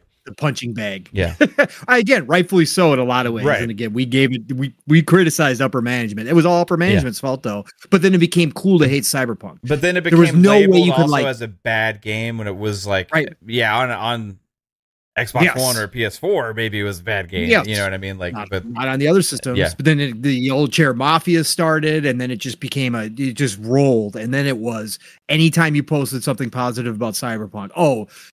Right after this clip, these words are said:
Speaker 1: there's no way, there's no way you're liking that game. Just look how terrible it is."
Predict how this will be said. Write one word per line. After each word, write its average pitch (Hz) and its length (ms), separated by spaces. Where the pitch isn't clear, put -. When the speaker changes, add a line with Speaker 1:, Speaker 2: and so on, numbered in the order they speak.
Speaker 1:
there's 151 200
no 185 160
way, 139 480
there's 139 200
no 180 160
way 160 380
you're 143 160
liking 131 460
that 117 200
game. 104 420
Just 147 200
look 170 100
how 170 200
terrible 175 680
it 139 80
is." 131 400